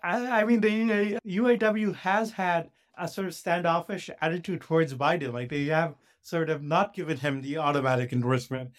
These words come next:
have said, you know, "Well, we're gonna wait and see what he does." And I think that's a very striking sort of posture, and in keeping with the more, uh, you know,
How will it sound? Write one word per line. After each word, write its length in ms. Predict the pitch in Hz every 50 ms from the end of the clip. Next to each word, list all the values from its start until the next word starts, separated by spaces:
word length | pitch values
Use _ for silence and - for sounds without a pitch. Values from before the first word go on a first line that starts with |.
| - _ _ -
have 160 | 143 139 135
said, 320 | 135 156 151 147 139 139
you 80 | 160 160
know, 140 | 151 139 131
"Well, 260 | 131 147 160 165 165
we're 220 | 170 160 175 175
gonna 160 | 185 185 180
wait 160 | 160 170 170 160
and 120 | 160 135
see 180 | - - 165 143
what 140 | 147 151
he 100 | 143 139
does." 560 | 120 139 160 185 180 143 127 127 123 - - _ _ _ _ _ _ _ -
And 420 | 233 175 165 165 160 160 156 165
I 200 | 175 160 165 165
think 180 | 160 190 185 175
that's 160 | 185 175 165
a 80 | 170 147
very 180 | 156 160 156
striking 800 | 147 - - - - 160 160 160 - - 151 202 277 277 277 - _ _ _ _
sort 200 | - - 156 147
of 120 | 135 127 -
posture, 380 | 180 214 226 220 - 160 165
and 140 | 180 175 180
in 220 | 170 175 180 170
keeping 320 | 170 - 208 190 196 190 170
with 220 | 156 151 151 -
the 60 | 160
more, 220 | 147 147 170 190 180
uh, 100 | 156 151
you 100 | 156 147
know, 260 | 139 131 127 123